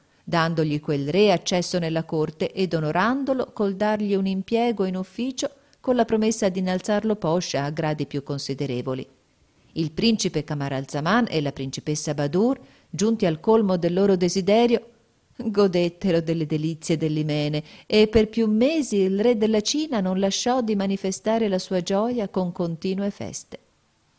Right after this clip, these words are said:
In mezzo a tali piaceri, il principe Camaralzaman sognò una notte vedere il re Shahzaman vicino ad esalare lo spirito che dicea:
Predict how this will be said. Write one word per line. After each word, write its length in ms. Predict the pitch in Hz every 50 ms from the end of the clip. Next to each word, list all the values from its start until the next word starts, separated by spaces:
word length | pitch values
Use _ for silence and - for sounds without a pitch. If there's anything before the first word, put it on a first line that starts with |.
| _ _ _ _
In 160 | 147 151 139
mezzo 240 | 147 170 170 - 156
a 40 | 139
tali 260 | - 170 165 170 151
piaceri, 540 | - 147 135 - - 147 151 160 156 - - - - - -
il 180 | 202 202 180
principe 500 | - 226 269 262 247 - 220 - 180 170
Camaralzaman 840 | - 185 180 180 175 175 180 175 175 - - 196 214 247 254 220 - - - _
sognò 640 | - - - 233 240 240 233 240 240 254 269 - 190
una 220 | 190 185 220 240
notte 600 | 220 196 175 180 185 - _ - 233 - - - _ _
vedere 500 | 165 180 196 190 240 247 247 240 214 175
il 180 | 170 170 170
re 140 | 180 208 208
Shahzaman 720 | - - 190 175 - 180 170 170 170 180 185 196 208 208 - -
vicino 420 | 170 165 165 160 - 208 202 190 180
ad 140 | 170 160 160
esalare 400 | 151 156 156 160 156 156 156 147
lo 100 | 151 151
spirito 680 | - - - - 170 165 180 190 185 170 - 151 - - _
che 120 | - 180
dicea: 480 | 156 165 160 - - 151 143 139 135